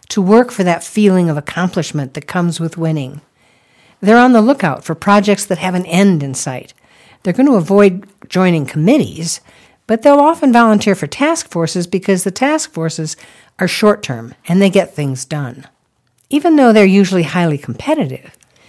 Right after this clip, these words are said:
if they're gracious about it, they can be happy for the accomplishments of others, too. These are the ones you can count on to build up group pride within project teams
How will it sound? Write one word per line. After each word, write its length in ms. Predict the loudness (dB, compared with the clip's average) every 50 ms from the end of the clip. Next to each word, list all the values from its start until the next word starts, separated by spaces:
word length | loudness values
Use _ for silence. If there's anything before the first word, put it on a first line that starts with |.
| _ _ _
if 140 | -10 -6 -2
they're 120 | -2 -2 0
gracious 480 | 2 4 4 4 4 2 0 -2 -2
about 280 | -4 -6 -6 -8 -8 -10
it, 180 | -12 -14 -16 _ _ _ _ _ _ _
they 120 | 2 2 2
can 140 | 4 4
be 100 | 2 2
happy 300 | 2 2 0 0 0 -2
for 140 | -2 -2 -4
the 80 | -4 -4
accomplishments 680 | -6 -6 -6 -6 -6 -6 -8 -10 -10 -10 -10 -10 -10
of 140 | -10 -12 -12 -6
others, 400 | -4 -4 -2 -2 -4 -6 -8 -10
too. 440 | -4 0 2 2 2 2 -2 -10 -20 _ _ _ _ _ _ _ _ _ _ _ _ _ _ _ _ 0
These 200 | 2 4 4 4
are 80 | 4 2
the 80 | 4
ones 400 | 4 4 2 2 2 2 0 0
you 80 | -2 -2
can 160 | -2 -4 -6
count 300 | -4 -2 -2 -2 0 -2
on 160 | -2 -4 -6
to 100 | -6 -6
build 320 | -4 0 2 2 2 2 0
up 180 | -2 -4 -4
group 300 | -2 -2 -2 -2 -2 -6
pride 480 | -8 -4 -4 -2 -2 -2 -2 -4 -4 -4
within 220 | -4 -4 -4 -4
project 520 | -4 -4 -4 -4 -4 -4 -6 -8 -8 -10 -10
teams 440 | -10 -8 -8 -8 -8 -10 -12 -12